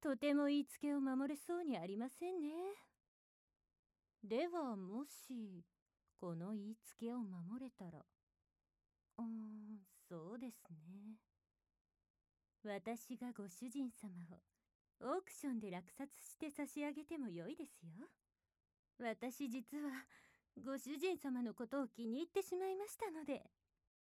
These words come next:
落札して、ご主人様を私のマゾ夫にしてあげようかと思っているのです。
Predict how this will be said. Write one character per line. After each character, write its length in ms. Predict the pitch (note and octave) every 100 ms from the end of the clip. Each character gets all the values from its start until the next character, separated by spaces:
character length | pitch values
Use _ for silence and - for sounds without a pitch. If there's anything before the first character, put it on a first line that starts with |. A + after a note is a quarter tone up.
| _ _ _ _ _ -
落 320 | A3 A3 -
札 240 | - C4+ -
し 220 | - -
て、 280 | D4 D4 - _ _ _ _
ご 160 | B3+ B3
主 220 | A#3+ D4
人 220 | D#4 E4
様 340 | C#4+ B3 G#3+ F#3+
を 100 | F3
私 460 | F3 F#3 B3+ -
の 100 | D4
マ 220 | B3 F#3+
ゾ 140 | F#3+ D#4
夫 260 | G4 -
に 160 | F4 C4+
し 80 | -
て 140 | A#3+
あ 60 | A#3
げ 100 | A#3
よ 120 | C#4+
う 40 | D4
か 140 | D4
と 180 | C4 G3
思 160 | G#3
っ 20 | B3
て 160 | D4
い 80 | C#4+
る 120 | C4
の 120 | C4+
で 120 | B3+ A#3
す。 160 | A3